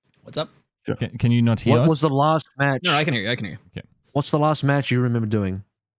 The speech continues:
Speaker 1: Uh, I
Speaker 2: Madrid.
Speaker 1: think we're on Florida, Toronto, I believe.
Speaker 2: Okay, Florida, Toronto. We
Speaker 1: Yeah.
Speaker 2: just gonna have finished now, so you,
Speaker 3: Give
Speaker 2: you
Speaker 3: it
Speaker 2: just, you just go.
Speaker 3: Give us a
Speaker 1: Poggers, all right. Florida wins three one. I don't trust Toronto as far as I can throw 'em.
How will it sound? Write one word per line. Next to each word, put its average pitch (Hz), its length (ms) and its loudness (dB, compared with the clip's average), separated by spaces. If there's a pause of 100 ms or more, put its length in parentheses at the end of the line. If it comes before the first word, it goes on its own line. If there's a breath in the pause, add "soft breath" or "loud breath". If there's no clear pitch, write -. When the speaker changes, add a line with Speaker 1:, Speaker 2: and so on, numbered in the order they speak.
(260)
Speaker 1:
Uh, 110 60 -10
I 110 240 0
Speaker 2:
Madrid. 110 160 2
Speaker 1:
think 123 160 -6
we're 117 80 -8
on 110 180 -6
Florida, 107 760 -8
Toronto, 123 840 -10 (220)
I 165 60 -18
believe. 185 180 -12
Speaker 2:
Okay, - 220 -4
Florida, 120 320 -2
Toronto. 98 500 -4
We 127 160 -2 (240)
Speaker 1:
Yeah. - 120 -10 (600)
Speaker 2:
just 147 180 0
gonna 151 160 2
have 123 140 0
finished 101 320 -4
now, 101 180 -4
so - 200 -12
you, 104 100 -6
Speaker 3:
Give 139 100 2
Speaker 2:
you 123 40 2
Speaker 3:
it 107 40 -2
Speaker 2:
just, 104 160 -4
you 113 320 -4
just 104 160 -6
go. 107 160 -6 (320)
Speaker 3:
Give 113 120 -2
us 113 100 2
a - 20 2
Speaker 1:
Poggers, 101 380 0
all 147 80 0
right. 185 240 -2 (280)
Florida 160 600 -2
wins 156 260 -4
three 151 160 -4
one. 170 400 -4
I 127 680 -4
don't 127 180 -6
trust 131 300 -8
Toronto 135 340 -6
as 117 140 -10
far 131 100 -2
as 123 80 -4
I 123 60 -8
can 110 120 -10
throw 156 220 -4
'em. 196 180 -12